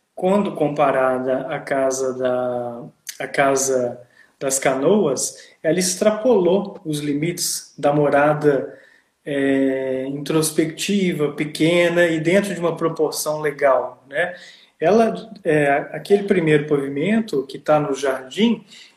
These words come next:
ele tem uma proporção, mas quando ele, você vai descendo pela garagem e ali pela lateral esquerda, ela perde completamente a dimensão e fica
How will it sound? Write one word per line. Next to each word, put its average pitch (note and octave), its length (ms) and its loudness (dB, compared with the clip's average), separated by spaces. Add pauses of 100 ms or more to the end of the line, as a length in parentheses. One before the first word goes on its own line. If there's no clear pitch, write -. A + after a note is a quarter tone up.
ele F3+ 220 -2
tem A3+ 140 2
uma A3+ 160 4
proporção, C#3+ 680 0
mas C3+ 160 -2
quando G#3 220 2
ele, F3 360 -2 (300)
você D#3 260 0
vai F3 160 0
descendo D#3 520 0
pela D3 220 2
garagem D3 800 0
e D3+ 60 -4
ali C#3+ 260 -8
pela C#3+ 300 0
lateral C#3 480 0
esquerda, E3 760 0 (380)
ela F#3 260 0
perde G3 320 0
completamente D#3+ 880 -2
a D3 60 -4
dimensão D#3 760 -2
e D3 60 -4
fica G3+ 680 -2